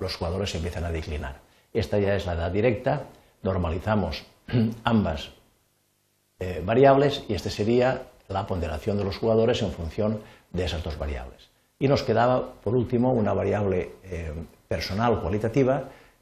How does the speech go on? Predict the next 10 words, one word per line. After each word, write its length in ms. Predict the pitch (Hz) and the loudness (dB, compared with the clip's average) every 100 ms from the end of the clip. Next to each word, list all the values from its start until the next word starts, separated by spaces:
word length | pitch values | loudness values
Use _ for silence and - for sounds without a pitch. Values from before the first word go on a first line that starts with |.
| _ | _
que, 340 | 127 127 - - | 4 4 0 -6
cuya 260 | - 117 113 | 2 4 4
ponderación 460 | 92 92 85 117 107 | 2 0 0 0 0
lo 60 | |
teníamos 640 | 101 110 120 117 131 - - | 2 2 2 2 0 -2 -8
a 120 | 90 | -6
través 360 | 90 98 101 | -2 -2 -2
de 100 | - | 2
la 120 | 110 113 - - - | 2 0 -4 -16 -6
información 680 | 95 85 85 80 110 113 | -6 -4 -6 -2 0 2